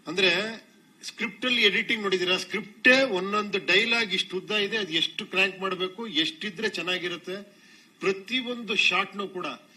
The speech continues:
ಪ್ರತಿಯೊಂದು ಡಿಸ್ಕಸ್ ಮಾಡೋರು ನಮ್ಮ ಹತ್ರ ಕೂತ್ಕೊಂಡು, ಒಂದೊಂದ್ ಶಾಟ್ನು ಕೂಡ. ಅವ್ರು ಹೇಳ್ತೀನಿ, "ನಾನು ಹೇಳ್ಕೊಡಲ್ಲ, ನಿನಗೆ ತಾಕತ್ತಿದ್ರೆ ಕಲ್ತ್ಕೊ ನೀನು" ಅಂತ.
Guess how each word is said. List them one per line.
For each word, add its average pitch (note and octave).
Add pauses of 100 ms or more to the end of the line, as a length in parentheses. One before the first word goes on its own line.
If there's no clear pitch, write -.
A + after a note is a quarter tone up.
(600)
ಪ್ರತಿಯೊಂದು C4+
ಡಿಸ್ಕಸ್ G3+
ಮಾಡೋರು E3+
ನಮ್ಮ D3
ಹತ್ರ D#3
ಕೂತ್ಕೊಂಡು, B2+
ಒಂದೊಂದ್ F3
ಶಾಟ್ನು F#3
ಕೂಡ. D#3+
ಅವ್ರು E3
ಹೇಳ್ತೀನಿ, A3
"ನಾನು E3+
ಹೇಳ್ಕೊಡಲ್ಲ, G#3
ನಿನಗೆ D#3
ತಾಕತ್ತಿದ್ರೆ F#3+
ಕಲ್ತ್ಕೊ D#3+
ನೀನು" C#3
ಅಂತ. A2+